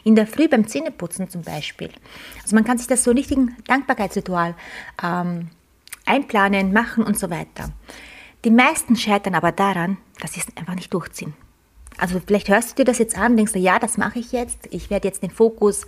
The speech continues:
auf die Dankbarkeit legen und mache das jetzt ein, zwei, drei, fünf Tage, vielleicht sogar eine Woche.“ Und nach der Woche, nach einer Woche geht die Motivation so richtig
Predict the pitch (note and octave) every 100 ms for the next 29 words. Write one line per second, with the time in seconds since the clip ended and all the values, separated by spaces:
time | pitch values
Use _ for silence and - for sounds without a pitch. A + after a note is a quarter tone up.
0 | - - C4+ D#4 D4+ A#3+ A#3+ C4 A#3+ A#3+
1 | A3+ A3 C4+ C#4+ - - - - G#3 G#3
2 | A#3+ - B3+ A3+ G#3 G#3+ - - - G#3+
3 | A3 G#3+ - G#3+ G3 G#3 G3+ F#3+ - C4+
4 | B3+ A3+ G#3+ G3 G3 G#3 G3 E3+ F#3+ G#3+
5 | B3+ C4+ - - - - - - G#3 G#3
6 | G3 C4+ C4+ F#3+ G3 A3 G#3 A#3 B3+ B3
7 | G#3+ G#3 F#3+ F#3 F#3+ B3 A#3 A3+ A3+ G#3